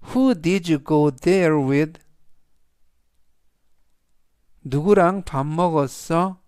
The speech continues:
Who did you eat with? Who did you eat with? Who did you eat with?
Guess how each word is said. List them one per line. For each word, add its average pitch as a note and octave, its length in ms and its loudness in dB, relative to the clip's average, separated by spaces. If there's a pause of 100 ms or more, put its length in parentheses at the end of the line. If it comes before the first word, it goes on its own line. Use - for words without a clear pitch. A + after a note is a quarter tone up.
(800)
Who B3 260 0
did F3 360 -4
you F#3 180 -4
eat E3 200 0
with? D3+ 460 -2 (1800)
Who B3 340 0
did F#3 420 -2
you E3 180 2
eat D3+ 360 0
with? D3 420 0 (1800)
Who A#3+ 200 2
did F#3+ 360 -2
you G3 120 -2
eat D#3 360 0
with? D#3+ 400 0